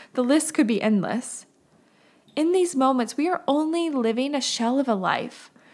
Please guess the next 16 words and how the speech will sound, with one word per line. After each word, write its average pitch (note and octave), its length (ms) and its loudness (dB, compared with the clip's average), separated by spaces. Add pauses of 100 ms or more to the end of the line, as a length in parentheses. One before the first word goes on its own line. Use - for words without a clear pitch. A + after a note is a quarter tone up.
(180)
one B3+ 160 0
that C4 160 4
is A#3+ 120 -4
pleasing C4+ 500 -2
on D4 120 0
the C#4+ 120 0
outside, G#3+ 720 0 (160)
depending G#3+ 480 0
on B3 120 2
who's E4+ 260 -4
looking, G#3+ 400 -4 (480)
and A#3+ 160 2
toxic B3 600 2
on A3 180 2
the G3 140 2
inside. - 560 -6